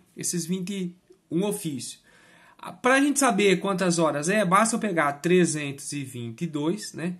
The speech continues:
E vamos dividir por sessenta, né? Isso aqui vai dar cinco, ó. Cinco vezes zero é zero, cinco vezes seis é trinta, galera. Vou subir aqui um pouquinho, né? Aí, o que vai acontecer?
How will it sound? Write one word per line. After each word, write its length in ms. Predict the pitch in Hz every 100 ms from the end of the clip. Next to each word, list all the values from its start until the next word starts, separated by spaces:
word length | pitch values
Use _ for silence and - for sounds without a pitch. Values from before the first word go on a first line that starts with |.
| _ _ _ -
E 80 |
vamos 260 | 131 190 208
dividir 480 | 196 190 160 185 180
por 180 | 190 180
sessenta, 760 | - 220 - 190 185 175 - - _
né? 200 | - 131 143 _ - - - _ -
Isso 140 | 123
aqui 120 | 165
vai 140 | 170 175
dar 140 | 185
cinco, 460 | 185 - 254 240 156
ó. 180 | 110 113 _ _ _ -
Cinco 380 | - 180 175
vezes 220 | 170 170 156
zero 220 | 147 156
é 80 | 165
zero, 400 | 175 220 240 226 -
cinco 420 | - 185 208 208
vezes 280 | 185 180 180
seis 400 | 185 190 202 -
é 120 | 160
trinta, 600 | 180 - 190 220 208 170
galera. 600 | 151 160 180 180 123 104 - _ _ _ _ _ _ _ _ - -
Vou 60 |
subir 280 | 117 131 127
aqui 180 | 123 104
um 60 |
pouquinho, 520 | 113 143 139 175 202 185
né? 260 | 175 175 - _ _ _ - - - -
Aí, 200 | 156 220
o 20 |
que 160 | 254 247
vai 120 | 247
acontecer? 720 | 247 247 240 220 - 131 113